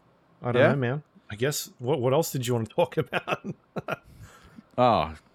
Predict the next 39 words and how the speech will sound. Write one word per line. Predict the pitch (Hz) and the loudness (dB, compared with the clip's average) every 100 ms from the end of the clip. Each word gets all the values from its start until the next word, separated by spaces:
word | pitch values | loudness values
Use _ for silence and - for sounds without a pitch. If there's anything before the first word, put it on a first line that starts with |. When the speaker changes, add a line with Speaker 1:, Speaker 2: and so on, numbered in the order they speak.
| _ - | _ -18
Speaker 2:
I | 67 101 | -10 -10
don't | 67 | -8
know. | 101 90 | -8 -6
Nothing. | 98 - 117 101 - | -8 -8 -12 -10 0
Uh, | 123 127 127 127 127 | 4 6 6 4 4
what | |
Speaker 1:
Yeah, | 127 147 | 2 4
Speaker 2:
about, | 123 | 4
Speaker 1:
video | 147 | 4
Speaker 2:
what, | 131 | 2
Speaker 1:
games. | 104 98 | 0 -2
Speaker 2:
what | 127 | -2
about | 120 120 110 | 2 2 0
T | - 120 | -2 -2
V | 113 | -2
shows | 107 104 98 | 0 2 2
based | 104 101 - | 0 -2 -4
on | |
video | 82 82 78 | -8 -6 -6
games? | 69 69 - - _ _ _ _ _ _ | -8 -10 -12 -16 _ _ _ _ _ _
Speaker 1:
T | 147 156 | -2 0
V | 151 156 | 2 2
shows | - 147 139 | 4 2 2
based | 113 127 123 123 | 4 2 2 -2
on | 120 | 0
video | 120 120 107 95 | 0 0 0 -2
Speaker 2:
Yeah. | 92 90 90 | -2 0 -2
Speaker 1:
games. | 101 - | -2 -6
Uh, | 117 110 107 107 107 - - - _ _ _ - | 0 2 2 2 0 -4 -14 -20 _ _ _ -8
um, | 107 101 98 95 95 - | -6 -4 -4 -6 -8 -2
yes, | 131 107 - - | -2 0 -4 -4
the, | 120 | -2
I've | 110 107 | -2 0
been | 123 | 0
watching | 127 120 117 110 117 107 - - - - | 0 0 -2 -2 -4 -6 -10 -20 -20 -6
that, | 107 104 - | -4 -4 -4
uh, | 107 101 101 98 95 95 58 | -2 0 0 -2 -4 -6 -8
that, | 117 110 | -8 -6
that | 110 101 | -4 -6